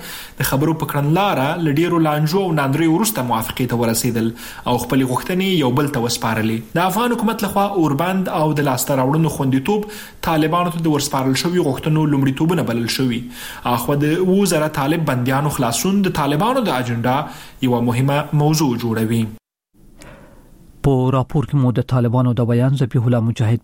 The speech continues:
Speaker 2: په وینا واوریدل چې طالبان اوربند کوي، خو تر اوربند مخکې یو اعتماد باید پیدا شي.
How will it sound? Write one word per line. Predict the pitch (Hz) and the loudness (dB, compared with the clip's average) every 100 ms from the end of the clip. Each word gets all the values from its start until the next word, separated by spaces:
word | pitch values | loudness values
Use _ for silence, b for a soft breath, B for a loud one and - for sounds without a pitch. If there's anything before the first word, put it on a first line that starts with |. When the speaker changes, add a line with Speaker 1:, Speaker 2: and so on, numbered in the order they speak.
| 120 | -2
Speaker 2:
په | 117 | 2
وینا | 113 127 | 2 4
واوریدل | 147 143 156 143 | 2 2 0 0
چې | 160 - - | -2 -2 0
طالبان | 123 117 127 123 - | 2 2 2 0 0
اوربند | 123 110 147 175 - | 0 0 0 0 0
کوي، | 180 185 | 0 0
خو | - - | -2 0
تر | 135 160 | 0 2
اوربند | 120 123 175 175 | 2 2 2 2
مخکې | 190 - 117 - - - - | 2 -2 -6 -8 -20 -6 0
یو | 135 117 127 | 0 2 -2
اعتماد | - 151 170 90 113 | 2 2 2 0 -6
باید | 110 - 117 | -6 -4 -6
پیدا | 107 113 | -2 -4
شي. | - | -4